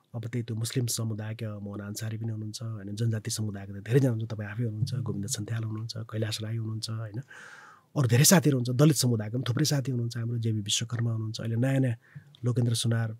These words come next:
के अरे, लोकेन्द्र विश्वकर्मा जोडिनु भएको छ, श्याम विश्वकर्मा अर्को एउटा लयर हुनुहुन्छ, उहाँहरू जोडिनु भएको छ। र यो जस्तो दलित समुदायकै आन्दोलनहरूमा हामी लगातार जोडि नै रहेका छौँ। यो रुकुम हत्याकाण्ड हुँदाखेरि,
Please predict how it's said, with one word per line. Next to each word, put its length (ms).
के 160
अरे, 300
लोकेन्द्र 300
विश्वकर्मा 400
जोडिनु 300
भएको 100
छ, 120
श्याम 280
विश्वकर्मा 500
अर्को 240
एउटा 180
लयर 140
हुनुहुन्छ, 280
उहाँहरू 540
जोडिनु 280
भएको 140
छ। 80
र 140
यो 200
जस्तो 160
दलित 320
समुदायकै 880
आन्दोलनहरूमा 600
हामी 220
लगातार 420
जोडि 220
नै 120
रहेका 280
छौँ। 240
यो 500
रुकुम 260
हत्याकाण्ड 420
हुँदाखेरि, 520